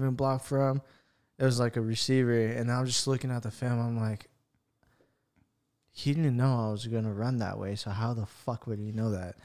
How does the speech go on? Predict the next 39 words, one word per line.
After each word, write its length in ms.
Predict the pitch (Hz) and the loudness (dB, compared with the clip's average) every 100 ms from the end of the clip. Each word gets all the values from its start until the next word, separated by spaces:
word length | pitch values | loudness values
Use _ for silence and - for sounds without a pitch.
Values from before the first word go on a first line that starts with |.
| - _ - - | -20 _ -20 2
And 100 | 135 | 6
I'm 100 | 143 | 6
just, 180 | 127 - | 6 6
like, 160 | 131 | 4
looking 280 | 120 127 120 | 6 4 4
at 180 | 120 117 | 4 4
it, 220 | 117 117 - _ _ _ - | 2 0 -6 _ _ _ 0
and 100 | 135 | 4
I 160 | 131 | 6
was 140 | 131 127 | 4 4
like, 260 | 120 117 _ _ - | 2 0 _ _ 4
"Coach, 480 | 156 135 110 - - _ _ _ _ _ | 6 6 4 -6 -8 _ _ _ _ _
I 140 | 127 | 4
decided 500 | 139 143 - 151 143 | 6 4 6 8 8
to 60 | 135 | 8
run 180 | 127 123 | 6 6
that 160 | 123 | 4
way. 180 | 123 123 | 6 6
The 100 | 127 | 6
run 280 | 123 139 139 | 6 4 4
was 120 | 131 | 2
supposed 240 | - 139 123 | 4 2 4
to 60 | |
go 140 | 123 131 | 4 4
the 160 | 120 127 | 6 6
other 240 | 127 117 | 6 4
way, 260 | 110 110 113 - - | 2 0 -2 -10 -14
so 140 | - 127 | 2 6
he 180 | 127 | 10
wouldn't 300 | 143 135 131 | 10 8 6
know." 280 | 127 139 131 | 4 6 6
And 180 | 123 127 | 4 2
then 80 | 127 | 4
he 200 | 127 131 | 4 4
looked 280 | 123 127 143 | 4 4 2
at 120 | 143 | 4
it. 120 | 147 | 4
He's 180 | 127 123 | 4 4
like, 180 | 107 | 0